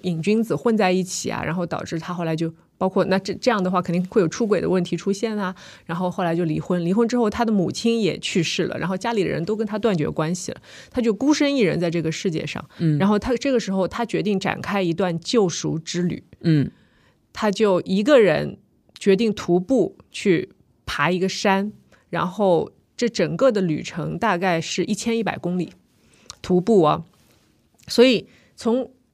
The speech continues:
Speaker 1: 影片的一开始，就是她在，呃，motel 里面去准备她的行囊，要去上路的时候，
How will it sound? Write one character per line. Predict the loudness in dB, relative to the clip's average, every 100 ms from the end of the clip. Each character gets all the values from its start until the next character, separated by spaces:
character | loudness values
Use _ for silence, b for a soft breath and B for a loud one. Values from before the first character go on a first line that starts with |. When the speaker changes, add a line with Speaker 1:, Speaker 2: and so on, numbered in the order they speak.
| _ -4
Speaker 1:
影 | -2 0
片 | 0
的 | 0
一 | 0
开 | 4 4
始， | 2 -2 -4 -6 b b b _ -6
就 | 0
是 | 0
她 | 2 0
在， | 4 6 6 2 -6 _ _
呃， | -2 -2 0 0
motel | 2 2 4 4 4
里 | 2
面 | 0
去 | -2
准 | -2 0 0 2
备 | 4
她 | 2 0
的 | -4
行 | -4 -4 -2
囊， | -2 -2
要 | -2 -2
去 | -2
上 | -2 0 0 0
路 | 0 2
的 | 0
时 | -4 -6
候， | -6 -6